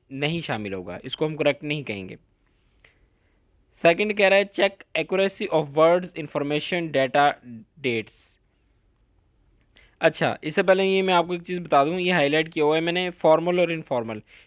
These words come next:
ये एमसीक्यूज़ के हवाले से बहुत इंपॉर्टेंट है, आगे भी इस तरह की चीज़ें आएंगी इसके रिलेटेड। असर्टेन फॉर्मल है और इनफॉर्मल फाइंड आउट है। इस तरह ये जितने भी वर्ड्स हैं ना, आपसे पूछा जा सकता है कि फॉर्मल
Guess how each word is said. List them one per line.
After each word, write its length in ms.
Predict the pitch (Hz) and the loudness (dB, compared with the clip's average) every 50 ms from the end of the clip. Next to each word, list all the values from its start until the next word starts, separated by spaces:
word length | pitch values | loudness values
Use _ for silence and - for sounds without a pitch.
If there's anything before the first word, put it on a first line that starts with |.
| _ - | _ -4
ये 80 | 165 | -4
एमसीक्यूज़ 380 | 170 170 - - 185 196 190 180 | -4 -4 -6 -2 -2 -2 0 0
के 80 | 196 | 2
हवाले 220 | 185 185 175 175 170 | 4 4 4 4 2
से 80 | 175 175 | -2 0
बहुत 240 | 165 160 160 165 175 | 2 2 2 2 0
इंपॉर्टेंट 460 | 175 165 170 160 160 165 165 160 170 | 0 4 4 4 4 2 0 2 4
है, 60 | 175 | 4
आगे 240 | 170 151 151 156 165 | 6 4 4 2 -2
भी 80 | 170 175 | -2 -4
इस 100 | 165 - | -8 -4
तरह 140 | 156 147 143 | -4 -4 -4
की 80 | 135 135 | -6 -8
चीज़ें 240 | 139 143 135 143 143 | -10 -6 -4 -2 -2
आएंगी 380 | 139 139 143 151 160 165 165 - _ _ _ _ _ _ _ _ _ | -2 -2 -4 -4 -4 -4 -6 -8 _ _ _ _ _ _ _ _ _
इसके 280 | - - - - 165 151 | -14 -14 -4 0 0 2
रिलेटेड। 400 | 143 139 139 127 135 156 151 - _ _ _ _ _ _ _ _ _ _ _ _ _ _ _ _ _ _ _ _ _ _ _ _ _ _ _ - | 4 2 0 2 0 -2 -4 -4 _ _ _ _ _ _ _ _ _ _ _ _ _ _ _ _ _ _ _ _ _ _ _ _ _ _ _ -4
असर्टेन 800 | 156 - - 214 220 214 208 214 220 226 233 233 233 226 220 - _ _ _ _ _ _ - | -4 2 4 4 4 4 4 4 4 4 2 0 -2 -6 -8 -10 _ _ _ _ _ _ 2
फॉर्मल 420 | - 151 151 151 160 180 190 208 214 | 4 4 4 6 4 2 4 4 4
है 140 | 214 220 202 | 2 2 2
और 220 | - 175 170 165 185 | 2 2 2 2 2
इनफॉर्मल 540 | 202 190 - 196 175 170 170 175 175 180 - | 0 2 4 4 4 4 4 0 -2 -2 -6
फाइंड 340 | - - 139 123 123 123 127 | -4 -4 -2 -2 0 0 2
आउट 220 | 123 123 120 120 | 2 2 2 0
है। 180 | 127 127 127 - - _ _ _ _ _ _ _ _ _ _ _ _ _ _ _ _ _ _ - | -2 -2 -2 -6 -12 _ _ _ _ _ _ _ _ _ _ _ _ _ _ _ _ _ _ -6
इस 220 | 175 175 - _ | -6 -6 -4 _
तरह 220 | 226 220 220 214 | 2 2 4 4
ये 180 | 214 208 208 202 | 2 2 0 0
जितने 280 | 185 185 175 214 220 226 | -2 -4 -4 0 0 0
भी 80 | 233 214 | 2 4
वर्ड्स 260 | 180 165 156 151 151 | 4 4 4 4 2
हैं 80 | 156 | 0
ना, 140 | 160 165 170 | 2 2 2
आपसे 280 | 156 170 170 - - 196 | 4 4 4 4 2 -2
पूछा 280 | 190 196 202 185 214 202 | -2 -2 -2 0 0 2
जा 140 | 190 175 165 | 2 0 0
सकता 280 | - 165 165 160 170 | 0 -2 -2 0 -2
है 40 | 170 | -2
कि 80 | 170 175 | -2 -4
फॉर्मल 460 | - - 165 165 170 175 196 202 202 | 2 4 6 6 6 4 0 -2 0